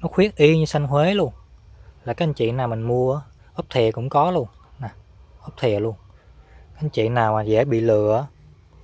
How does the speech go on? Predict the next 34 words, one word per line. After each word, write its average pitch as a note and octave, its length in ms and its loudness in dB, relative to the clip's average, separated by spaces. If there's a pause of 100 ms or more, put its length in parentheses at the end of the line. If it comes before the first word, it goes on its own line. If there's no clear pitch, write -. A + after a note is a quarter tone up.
(300)
người A#2+ 120 -12
ta A#2 120 0
bán B2 200 -2
hàng A#2 200 -6
không A2+ 120 -4
uy A#2 80 -2
tín, D3 280 -4
các D3+ 100 -4
anh C3 60 -6
chị - 120 -4
cẩn A#2 260 -4
thận G#2+ 220 -8
nha. A#2 160 -6 (1000)
Giờ A2+ 180 0
ông A2 120 -4
bán C3 600 0
mấy C#3+ 120 -6
chục - 120 -10 (120)
triệu A#2 500 -2
cái C#3+ 240 -4 (680)
ra A#2+ 240 4
không A2+ 200 -4
đúng D3 180 2
như F3 80 0
xanh B2 200 -2
Huế B2 340 -2
thì A2 140 -6 (100)
cũng A#2+ 200 -6
hơi C3 140 -2
buồn G#2+ 380 0
các D3 100 -8
anh C#3+ 60 -6
chị. G#2+ 180 -10 (760)
Ha. C3+ 200 -8